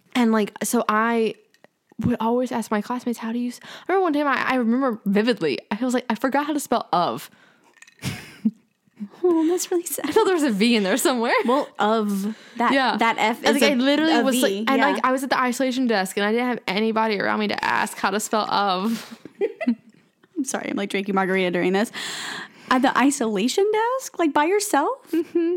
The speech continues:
Speaker 2: Like, in the corner?
Speaker 1: Yeah, because, like, in, I remember it was, like, the third grade, and we all had, like, our desks, like, table, we had, like, tables of desks pushed together and
Speaker 2: Yeah.
Speaker 1: everything, and I was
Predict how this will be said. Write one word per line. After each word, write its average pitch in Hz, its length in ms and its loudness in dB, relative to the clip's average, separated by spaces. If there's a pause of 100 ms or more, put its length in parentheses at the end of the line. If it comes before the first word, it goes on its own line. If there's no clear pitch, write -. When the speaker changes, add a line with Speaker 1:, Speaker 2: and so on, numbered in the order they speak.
Speaker 2:
Like, 370 240 0
in 330 120 2
the 320 80 0
corner? 311 360 0
Speaker 1:
Yeah, 359 140 4
because, 311 240 0
like, 311 120 0
in, 254 240 0
I 262 80 0
remember 277 260 0
it 233 40 2
was, 233 100 0
like, 254 100 0
the 254 120 0
third 226 280 0
grade, 202 260 2
and 196 80 0
we 196 100 0
all 190 160 0
had, 208 160 -2
like, 208 100 0
our 185 160 0
desks, 180 420 -4
like, 175 280 -6
table, 208 400 0
we 233 80 2
had, 214 100 2
like, 196 100 -2
tables 208 300 -2
of 202 80 -4
desks 208 240 -4
pushed 196 180 -6
together 190 300 0
and 214 80 2
Speaker 2:
Yeah. 175 80 4
Speaker 1:
everything, 262 500 -2 (320)
and 208 140 0
I 208 60 2
was 220 260 -2